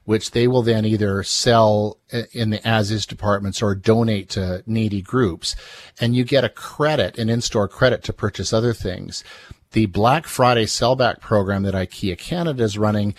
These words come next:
gives you up to double the credit for the things that you're selling back.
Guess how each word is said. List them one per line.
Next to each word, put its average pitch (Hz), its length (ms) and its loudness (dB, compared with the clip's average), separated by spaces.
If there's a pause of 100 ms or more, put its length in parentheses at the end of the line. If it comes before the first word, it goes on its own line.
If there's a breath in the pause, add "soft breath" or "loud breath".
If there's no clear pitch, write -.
(180 loud breath)
gives 123 300 2
you 120 120 2
up 113 120 -4
to 120 140 -4
double 107 800 0
the 107 100 -6
credit 107 640 0
for - 180 -8
the 95 120 -4
things 104 340 -2
that 110 100 -8
you're 95 120 -6
selling 95 420 -2
back. 85 440 -6